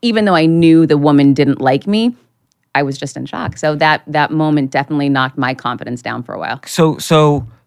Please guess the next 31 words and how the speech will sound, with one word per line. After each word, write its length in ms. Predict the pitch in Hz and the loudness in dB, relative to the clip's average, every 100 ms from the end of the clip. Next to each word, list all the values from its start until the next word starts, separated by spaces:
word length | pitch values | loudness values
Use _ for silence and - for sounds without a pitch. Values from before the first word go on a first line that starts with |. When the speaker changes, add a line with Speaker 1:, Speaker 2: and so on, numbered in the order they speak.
| - | -6
Speaker 2:
let's, 280 | 175 - - | -6 -6 -4
let's 240 | 110 - | -4 -4
look 140 | 190 170 | -4 2
at 200 | 151 143 | 2 2
it 220 | 135 - | 0 -4
from 580 | - 120 113 107 107 - | -4 -2 0 -2 -2 -6
her 280 | - 113 120 | -8 -4 -2
point 260 | 120 107 92 | -2 -4 -4
of 80 | |
view 120 | 90 87 | -4 -4
for 120 | 98 | -4
a 60 | |
second, 440 | 92 87 85 82 85 | -4 -6 -6 -10 -10
'cause 120 | 104 | -6
I'm 100 | 117 | -4
just 160 | 120 113 | -4 -4
curious 380 | 127 120 110 98 | -2 0 0 0
how 120 | 107 | -2
you 120 | 104 | 0
would 100 | 104 | -2
apply 500 | 95 - 98 98 92 - _ _ _ | -4 -2 0 0 -2 -6 _ _ _
your 120 | 101 | -8
techniques 520 | 101 107 95 98 87 - | -6 -6 -6 -6 -6 -8
to 100 | 104 | -6
her. 300 | 104 85 76 _ _ | -4 -6 -8 _ _
Clearly, 420 | - 156 165 156 127 | -6 -2 0 0 -2
she 380 | 214 - 147 | 0 4 4
Speaker 1:
<laughs> 80 | 160 | 4
Speaker 2:
was 120 | 135 | 2
lacking 320 | 127 104 101 98 | 2 0 0 -2
confidence 680 | 104 90 92 90 80 - | 0 0 0 -2 -4 -8